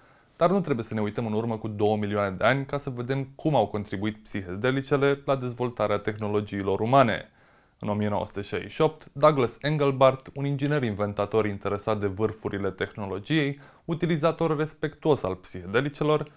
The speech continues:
a ținut o conferință rămasă în istorie ca mama tuturor demourilor. După câteva experiențe în mod particular revelatorii cu L S D-ul,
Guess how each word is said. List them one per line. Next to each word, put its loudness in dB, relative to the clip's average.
a 2
ținut 0
o 2
conferință 0
rămasă 0
în -2
istorie -2
ca 2
mama 2
tuturor 2
demourilor. 2
După 2
câteva 6
experiențe 0
în 2
mod 2
particular 6
revelatorii 4
cu -8
L -2
S -10
D-ul, 2